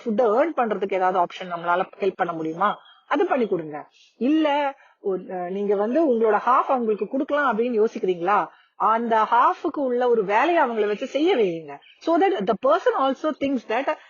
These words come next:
நான் வந்து இதை ஏர்ன் பண்ணினேன் அப்படின்னு தோணும் உங்களுக்கு. ஆனா நீங்க வந்து சும்மா கொடுத்துக்கிட்டே இருந்தீங்கன்னா some people feel guilty.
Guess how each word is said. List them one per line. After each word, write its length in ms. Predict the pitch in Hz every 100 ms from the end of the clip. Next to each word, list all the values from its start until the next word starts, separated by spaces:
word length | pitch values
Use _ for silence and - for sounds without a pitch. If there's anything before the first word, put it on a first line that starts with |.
| -
நான் 260 | 220 269 277
வந்து 160 | 302
இதை 140 | 302 208
ஏர்ன் 260 | 240 294 240
பண்ணினேன் 400 | 202 185 196 175
அப்படின்னு 240 | 175 214 -
தோணும் 200 | 196 180
உங்களுக்கு. 380 | 156 151 - 165 - - _
ஆனா 180 | 302 370
நீங்க 320 | 370 311 269
வந்து 280 | 254 269 311
சும்மா 300 | - 262 294
கொடுத்துக்கிட்டே 320 | 294 233 247 294
இருந்தீங்கன்னா 640 | 320 247 196 170 175 233 - _ _ _ _ _ _ -
some 120 | 214 233
people 320 | 294 277 359
feel 420 | - 285 190 240
guilty. 300 | 277 190 269